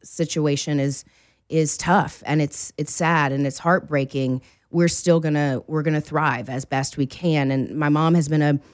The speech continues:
a phenomenal example and a miracle to her physicians, to our family, loved ones, friends, and a, a big thank you to all the people that have walked us through this journey. This part of the journey has been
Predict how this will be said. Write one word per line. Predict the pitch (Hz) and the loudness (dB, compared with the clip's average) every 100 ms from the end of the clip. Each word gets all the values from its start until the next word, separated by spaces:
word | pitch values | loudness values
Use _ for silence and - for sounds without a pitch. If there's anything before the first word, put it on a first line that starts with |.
| _ 170 | _ -8
a | |
phenomenal | - 190 180 175 180 180 175 160 139 131 - | 0 2 4 4 6 4 4 2 0 -2 -2
example | 160 147 147 147 143 127 | -4 -2 -2 0 0 0
and | 160 | 0
a | 147 | 2
miracle | 151 139 135 - 85 - | 2 2 0 -4 -8 -6
to | 151 | -4
her | 143 | -4
physicians, | 135 151 151 165 - 151 147 139 - | -2 0 2 2 2 2 2 0 -6
to | - 151 147 143 131 - _ _ _ | -4 0 2 2 0 -8 _ _ _
our | 151 160 | 0 0
family, | - 160 151 143 139 135 - 139 | 2 2 4 2 0 -2 -4 -2
loved | 151 147 147 | 0 0 0
ones, | 147 139 135 - | -2 0 -2 -6
friends, | - 165 151 143 135 | -4 0 2 0 -2
and | 143 139 | -2 -2
a, | 131 - | -2 -4
a | 135 | -8
big | 147 175 165 | 0 2 2
thank | 175 156 147 | 0 0 0
you | 147 | -2
to | 160 | -2
all | 147 147 | 0 0
the | 143 | 0
people | 139 143 139 135 | -4 -4 -2 -2
that | 135 | -2
have | 139 123 - _ _ | -2 -4 -8 _ _
walked | 156 160 156 147 156 | -2 2 2 2 -2
us | 156 | -2
through | - 151 | -2 -2
this | 139 135 | -2 -2
journey. | - 165 156 135 131 _ _ _ _ | 0 0 2 0 -4 _ _ _ _
This | 175 190 233 | -2 2 2
part | - - 190 | -2 0 2
of | 170 | 2
the | 156 | 0
journey | 147 151 143 143 | -2 0 2 0
has | 143 135 | -2 -6
been | - 135 135 135 131 | -4 -4 0 0 -2